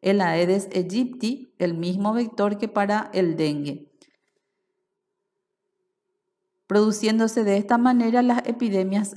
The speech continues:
en los humanos. Aquí participan entonces el Aedes aegypti y los humanos en la, en el ciclo de la forma urbana.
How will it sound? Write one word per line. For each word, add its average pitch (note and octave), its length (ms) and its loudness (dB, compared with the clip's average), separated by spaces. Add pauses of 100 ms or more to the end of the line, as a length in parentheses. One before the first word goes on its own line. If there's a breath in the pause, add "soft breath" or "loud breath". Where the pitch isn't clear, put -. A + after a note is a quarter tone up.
en A3+ 220 2
los G#3+ 180 0
humanos. D3+ 640 -2 (320)
Aquí F#3+ 320 -4
participan G#3+ 800 0
entonces E3 760 -4
el E3+ 160 -4
Aedes E3+ 400 0
aegypti A#3 680 -2
y G3+ 120 -2
los G3+ 180 2
humanos G3 640 -2 (440 loud breath)
en G3+ 320 0
la, G3+ 420 -2
en G3 120 2
el G#3 120 2
ciclo G#3 640 -2
de G3 140 0
la G#3 140 0
forma F#3+ 560 0
urbana. D#3 680 -4